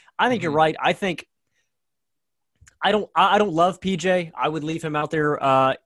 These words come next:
Speaker 1: at the top. I don't think you play Bobby Portis in the pick and roll, but every possession for Suns offense, I think that you have to have Giannis at some key point in the defensive
Speaker 2: Mm-hmm.
Speaker 1: part of the pick and roll, either up top,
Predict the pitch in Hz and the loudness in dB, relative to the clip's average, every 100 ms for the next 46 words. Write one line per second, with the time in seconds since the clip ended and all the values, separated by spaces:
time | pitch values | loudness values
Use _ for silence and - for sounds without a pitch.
0 | _ 143 147 151 156 143 - 127 147 143 | _ -6 -4 -2 2 2 2 0 0 -2
1 | 131 139 147 139 139 131 135 143 127 131 | -8 -2 0 2 0 0 -4 -4 -4 -10
2 | - 139 120 135 131 123 110 _ _ _ | -8 -8 -4 -2 -2 -2 -4 _ _ _
3 | _ _ 175 196 220 - 156 165 151 143 | _ _ 0 2 0 -2 0 0 0 -6
4 | 120 143 - 160 143 139 131 127 107 - | -8 -10 -6 -4 -2 -2 -2 -6 -12 -14
5 | - - 139 160 170 135 117 160 135 135 | -18 -2 -2 -2 -4 -6 -6 -4 -2 -2
6 | 131 127 127 127 123 110 - _ _ _ | -4 -4 -4 -4 -6 -10 -14 _ _ _
7 | _ _ 131 120 - _ _ _ _ - | _ _ -4 -4 -6 _ _ _ _ -20
8 | - 180 170 156 - 160 147 143 117 - | -8 -6 -6 -10 -10 -10 -10 -12 -12 -14
9 | 139 131 120 120 - 131 147 170 180 156 | -12 -10 -10 -10 -12 -10 -8 -8 -10 -8
10 | 131 120 113 123 123 120 110 127 131 151 | -8 -8 -10 -10 -8 -10 -8 -6 -2 0
11 | 156 156 135 - | 0 2 2 2